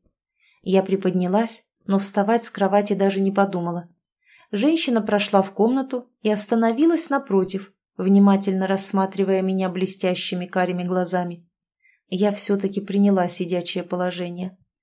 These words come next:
Даже не пытаясь изобразить радушие, указала ей на кресло,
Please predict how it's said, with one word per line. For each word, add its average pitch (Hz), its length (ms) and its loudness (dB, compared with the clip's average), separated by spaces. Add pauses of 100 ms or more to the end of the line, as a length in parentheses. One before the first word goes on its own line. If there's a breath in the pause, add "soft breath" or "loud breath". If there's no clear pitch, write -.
(260 soft breath)
Даже 254 300 2
не 254 120 0
пытаясь 233 640 0
изобразить 190 640 0
радушие, 220 680 -4 (260)
указала 262 460 4
ей 262 220 2
на 254 140 0
кресло, 185 560 -2